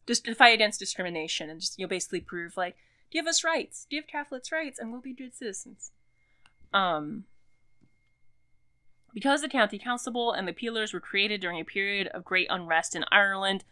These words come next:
i e Dan-, Daniel's campaign for Catholic emancipation, and then later the, the end of the Act of Union, which he fails, uh, the con-, continued agrarian unrest, and the Taif Wars, they were increasingly seen as representatives of Protestantism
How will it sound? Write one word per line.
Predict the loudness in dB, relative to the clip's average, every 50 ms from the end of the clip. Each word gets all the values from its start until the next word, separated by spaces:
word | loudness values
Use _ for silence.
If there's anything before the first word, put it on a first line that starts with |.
| _ -20 -20 -20 _ _
i | 2 2
e | 2 0 -2 -4
Dan-, | -4 -4 -6 -8 -8 -8 -14 _ -12 -2
Daniel's | 2 2 4 4 2 -2 -6 -6
campaign | -4 -4 -6 -4 -4 -6 -8 -8
for | -8 -12
Catholic | -12 -6 -4 -4 -4 -4 -8 -12 -10
emancipation, | -8 -8 -8 -8 -8 -4 -2 -2 0 0 0 2 2 2
and | 0 0
then | -2 -4 -4
later | -4 -4 -2 -4 -4
the, | -4 -4 -4 -4 -4 -2
the | -2 2 4
end | 4 4 4 2
of | 0 -2
the | -2 -2
Act | -2 -2 -4 -6
of | -14 -10 -8
Union, | -6 -4 -2 -2 -2 -2 -4 -6 -10 -14 -20 _ _ _ _ _ -20 _
which | -14 -10 -8
he | -8 -6
fails, | -4 -2 -2 -2 -2 -4 -6 -10 -12 -14 _ _ -20 _ _ _ _ 4
uh, | 6 6 6 6
the | 2 -4
con-, | -10 -12 -12 -10 -8 -8 -10 -10 -8
continued | -6 -4 0 2 2 4 4 2 0
agrarian | -2 -4 -2 0 2 2 2 0 -2 -4
unrest, | -4 -4 -2 2 4 6 6 6 4 -2 -6 -6
and | -6 -6 -4
the | -6
Taif | -2 4 4 4 4 2 -4
Wars, | -10 -8 -4 -4 -4 -4 -4 -6 -12 -14 -18 _ -20 -20 _ _ _ _ _
they | 2 2 2
were | 2 2 0 -2
increasingly | -2 -2 0 0 -2 0 0 -2 -4 -4 -4 -6
seen | -4 -2 -2 -2 0
as | -2 -2 -4
representatives | -4 -6 -6 -6 -4 -4 -4 -4 -4 -6 -6
of | -8 -10
Protestantism | -4 0 0 0 0 -2 -6 -8 -8 -6 -6 -8 -6 -6 -8 -10 -10 -12 -16